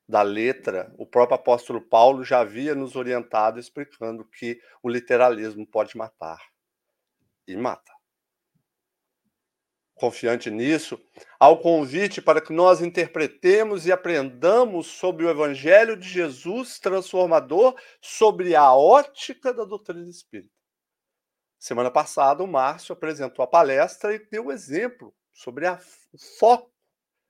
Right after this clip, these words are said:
de enxergar. O espiritismo é essa, esse mecanismo que nos po-, possibilita nós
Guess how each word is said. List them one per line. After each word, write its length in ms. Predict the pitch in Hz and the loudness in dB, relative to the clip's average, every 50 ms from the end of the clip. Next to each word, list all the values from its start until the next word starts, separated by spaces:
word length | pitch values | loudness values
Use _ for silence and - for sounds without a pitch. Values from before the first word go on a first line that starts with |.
| _ _ _ | _ _ _
de 160 | 117 123 127 | -18 -16 -14
enxergar. 520 | 120 - - 110 95 - - - - - _ _ _ _ _ _ _ _ _ _ _ _ _ _ _ _ _ _ _ _ _ | -14 -14 -14 -16 -18 -20 -20 -20 -20 -20 _ _ _ _ _ _ _ _ _ _ _ _ _ _ _ _ _ _ _ _ _
O 40 | |
espiritismo 840 | - - - 156 156 156 156 - - - 208 233 233 196 202 185 - _ _ _ | -14 -10 -8 -6 -6 -8 -8 -12 -14 -10 -8 -8 -8 -8 -10 -14 -16 _ _ _
é 120 | 147 160 | 2 4
essa, 600 | 170 185 190 185 - - - - 185 180 165 - _ _ _ _ _ _ | 4 4 2 0 -6 -10 -4 -2 0 0 -2 -4 _ _ _ _ _ _
esse 240 | - 165 180 175 - | -4 -4 -4 -4 -6
mecanismo 840 | 170 185 180 - 185 180 175 175 196 233 269 269 196 185 180 175 170 | -10 -10 -8 -8 -8 -8 -8 -8 -8 -6 -6 -6 -6 -6 -8 -10 -10
que 140 | - 190 | -8 -8
nos 160 | 196 196 - - | -8 -8 -10 -8
po-, 320 | - 214 196 185 175 151 | -4 -2 -2 -2 -2 -4
possibilita 880 | - _ _ 180 190 180 - 190 156 147 160 170 202 247 285 277 262 220 | -8 _ _ -8 -8 -8 -10 -12 -10 -8 -6 -6 -4 -6 -4 -4 -4 -4
nós 560 | 196 190 196 208 214 214 208 185 - - - | 0 2 6 8 8 8 8 6 2 -8 -8